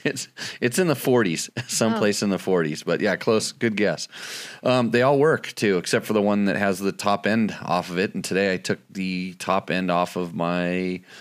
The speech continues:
Speaker 1: actually, it's my father-in-law's. It's Ned's C R F two fifty X that we have had since, um,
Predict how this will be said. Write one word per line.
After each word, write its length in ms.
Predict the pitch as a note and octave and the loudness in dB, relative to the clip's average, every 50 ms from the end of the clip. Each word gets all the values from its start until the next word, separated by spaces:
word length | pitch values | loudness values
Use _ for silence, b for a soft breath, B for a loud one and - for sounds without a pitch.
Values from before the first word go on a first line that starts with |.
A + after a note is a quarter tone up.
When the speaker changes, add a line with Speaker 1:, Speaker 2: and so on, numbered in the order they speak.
| B B B B | B B B B
Speaker 1:
actually, 220 | - - - D3+ C#3 | -6 -4 -2 -2 -4
it's 100 | - - | -2 -2
my 80 | G#2+ | -4
father-in-law's. 680 | G2 - G#2+ G#2+ C3 D3 C3+ G#2+ F#2 D#2+ D2 D#2+ - - - | 0 2 2 4 4 4 2 2 2 0 0 -2 -4 -8 -12
It's 160 | - - - | -10 -6 -4
Ned's 400 | F#2+ F#2+ G2 G2+ G#2+ A2+ A#2 - | -2 0 2 0 0 0 0 -2
C 260 | - - - B2 A2+ | -2 0 0 2 2
R 120 | A2 A2 | 2 2
F 140 | A2 G#2 - | 2 0 -2
two 180 | - - A#2 A2 | -4 -2 -2 -2
fifty 640 | A2 - A2+ G#2 - - G#2+ G#2+ G2+ G#2 G2 - - _ _ _ | 0 -2 -2 -2 -2 -4 -2 -2 0 0 -2 -4 -8 _ _ _
X 540 | G#2 G#2 G2 G2 A2 - - - - - - b b b b b b b b b b b b _ | -2 0 0 0 -2 -4 -4 -4 -4 -4 -6 b b b b b b b b b b b b _
that 280 | - F#2 F#2+ - - - | 0 2 2 2 -2 -4
we 160 | G2+ G2 F#2+ | -2 -2 0
have 100 | F#2 E2+ | 0 -2
had 360 | E2+ - G2 G2+ G2+ G2+ F2+ | -2 -2 -2 -2 0 -2 -2
since, 640 | - - - G2+ F#2+ F#2+ F2 - - - - - - - - - | -4 -2 0 0 0 0 -2 -2 -2 -2 -4 -4 -8 -10 -16 -14
um, 720 | - C#2 E2 E2 D#2+ E2 F2 F2 F2 F#2 F2+ F#2 F2+ F2+ | -10 -8 -6 -4 -2 -2 -2 -2 -2 -2 -4 -4 -6 -10